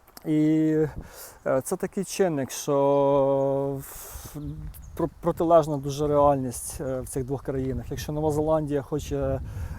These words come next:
е, в такому стані залишитися, це найчастіше в світі повітря, нема таких величезних заводів, нічого нема виробництва такого великого,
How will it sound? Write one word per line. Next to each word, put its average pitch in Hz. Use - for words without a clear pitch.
е, 131
в 127
такому 147
стані 147
залишитися, 139
це 131
найчастіше 135
в -
світі 135
повітря, 143
нема 143
таких -
величезних 139
заводів, 147
нічого 139
нема 143
виробництва 139
такого 135
великого, 135